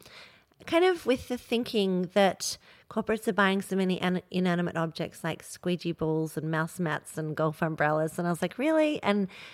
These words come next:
so I sold this book, Happiness Is, to them in bulk, you know, all sorts of deals. And that was really the start of my accidental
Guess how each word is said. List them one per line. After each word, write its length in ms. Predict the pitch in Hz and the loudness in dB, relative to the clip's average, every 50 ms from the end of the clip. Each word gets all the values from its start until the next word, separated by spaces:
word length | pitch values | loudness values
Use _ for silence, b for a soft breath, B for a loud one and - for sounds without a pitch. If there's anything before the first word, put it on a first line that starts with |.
| B B | B B
so 160 | - - 220 | 2 6 10
I 140 | 220 214 220 | 10 10 10
sold 340 | 247 - - 233 214 220 214 | 8 6 4 4 4 4 4
this 440 | 208 214 220 - - - - - - - _ | 2 0 0 0 -6 -10 -12 -14 -18 -16 _
book, 200 | - 233 214 - | -4 -4 -4 -4
Happiness 460 | - 202 185 - - 190 196 214 - - | -4 -8 -6 -4 -4 -4 -4 -4 -2 -2
Is, 180 | 202 233 - - | -4 -4 -4 -4
to 100 | - 226 | -4 -2
them 140 | 196 160 170 | -2 0 0
in 160 | 175 190 202 | 0 0 0
bulk, 420 | 175 - 202 214 214 - - - - | 2 4 4 4 4 2 0 -6 -8
you 140 | 190 196 196 | -6 -2 -2
know, 180 | 180 170 170 - - | 0 0 -2 0 -2
all 80 | 190 196 | -4 -4
sorts 300 | - - 175 - - - | -2 -2 -4 -4 -4 -8
of 120 | 185 175 - | -14 -8 -2
deals. 460 | 208 208 196 175 170 170 165 - - - | 0 2 2 2 2 0 -2 -4 -6 -4
And 340 | 185 185 185 185 180 175 - B B B B B B - | -2 0 0 0 -2 -4 -6 B B B B B B 2
that 120 | 233 - | 4 4
was 140 | 294 320 - | 4 2 4
really 260 | 320 359 370 381 381 | 4 4 6 6 4
the 60 | 370 | 2
start 320 | - - - 220 196 208 202 | 2 0 4 6 6 6 6
of 100 | 185 190 | 4 2
my 380 | 190 180 180 180 180 180 180 - - | 2 2 2 2 0 -2 -4 -4 -4
accidental 840 | 196 190 - - - 196 190 180 185 196 - 180 175 175 170 - | -4 -4 -4 -6 -4 -2 -2 0 -2 -2 -2 -2 -2 -2 -4 -8